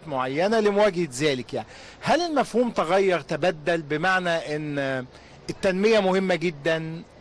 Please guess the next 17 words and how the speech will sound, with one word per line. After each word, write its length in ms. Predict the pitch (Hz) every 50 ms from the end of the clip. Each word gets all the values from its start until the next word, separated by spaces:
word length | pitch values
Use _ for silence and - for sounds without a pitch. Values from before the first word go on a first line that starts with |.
| -
آه، 340 | 143 143 143 143 147 147 -
القضاء 340 | 156 - - 185 180 208 202
على 200 | 175 180 180 175
مشكلة 320 | 165 156 - - 208 180 - 180
البطالة 480 | 170 151 165 165 - 185 180 175 170
اللي 140 | 165 156 151
بتدفع 440 | 123 - 180 175 - - 170 147 151
الناس، 480 | 151 151 165 170 175 170 165 - - - - - - - - - - - -
آه، 120 | 127 139
للذهاب 580 | 143 147 156 147 131 135 160 156 170 185 165 147
للموت 600 | 156 156 151 143 151 165 175 185 160 147 - -
عبر 300 | 139 143 156 143 139 139
البحر 380 | 139 127 147 165 147 139 143 147
بهذا 280 | 131 135 139 151 139
الشكل، 400 | 147 - - - 165 156 - - - - - - - - - -
آه، 40 | 151
آه، 360 | - - - - - - -